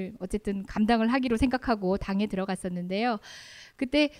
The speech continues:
어떤 분들을 공천을 해야 하는지의 문제는 생각보다 저한테 많은 고민을 던져줬어요.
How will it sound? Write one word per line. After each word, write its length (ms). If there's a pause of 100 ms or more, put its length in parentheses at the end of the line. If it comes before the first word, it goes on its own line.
(200)
어떤 400
분들을 640
공천을 600
해야 200
하는지의 840
문제는 640 (360)
생각보다 760
저한테 280
많은 320
고민을 320
던져줬어요. 800